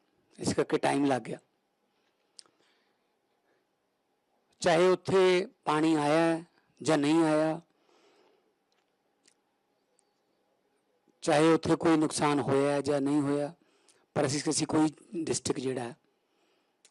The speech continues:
ਉਹ ਛੱਡਿਆ ਨਹੀਂ। ਸੋ ਸਾਰੇ ਸੈਕਟਰੀਜ਼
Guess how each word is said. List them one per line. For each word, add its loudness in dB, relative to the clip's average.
ਉਹ -8
ਛੱਡਿਆ -4
ਨਹੀਂ। -2
ਸੋ -2
ਸਾਰੇ -6
ਸੈਕਟਰੀਜ਼ -2